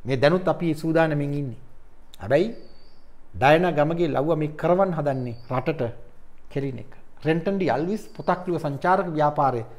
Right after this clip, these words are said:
සංවර්ධනය කරන හැටි. මේ අපේ රට ශ්‍රී ලංකාවේ සංචාරක ව්‍යාපාරයේ අද හා හෙට පිළිබඳ සමාජ ආර්ථික කතිකාවතක්. රෙන්ටන් ඩි අල්විස්.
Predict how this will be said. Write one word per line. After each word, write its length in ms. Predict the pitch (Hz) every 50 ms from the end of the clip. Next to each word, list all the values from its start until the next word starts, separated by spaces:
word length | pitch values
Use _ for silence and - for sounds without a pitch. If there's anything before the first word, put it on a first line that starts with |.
| - - -
සංවර්ධනය 640 | - - 151 151 160 160 156 151 147 143 143 143 131
කරන 240 | - 127 123 127 120
හැටි. 240 | 117 113 117 113 101
මේ 240 | 107 131 156 170 170
අපේ 320 | 160 156 - 156 135 123 113 - - - - - - - - - - - - - - - - - -
රට 280 | - 123 151 160 156 190 - - - - - - - - - - - - -
ශ්‍රී 220 | - - - 220
ලංකාවේ 380 | 240 240 233 220 220 208 196 190
සංචාරක 460 | 196 185 185 185 - 208 202 202 190
ව්‍යාපාරයේ 580 | 180 170 175 175 170 - 165 160 147 143 - -
අද 220 | - 135 160 170 190
හා 200 | 185 151 170 156
හෙට 200 | 147 143 147 - 180
පිළිබඳ 400 | 170 - 156 151 143 143 135 131
සමාජ 420 | - 147 147 156 160 156 143 127 127 120 - - - - -
ආර්ථික 520 | 117 127 143 151 151 - - 147 - - 135 120 - - - -
කතිකාවතක්. 720 | - - 135 120 - 131 - 135 123 110 113 - - 110 - - - - - - - -
රෙන්ටන් 460 | - 135 135 139 131 - 143 139 139 - - - - -
ඩි 160 | - - 113 117
අල්විස්. 320 | 113 110 107 107 - -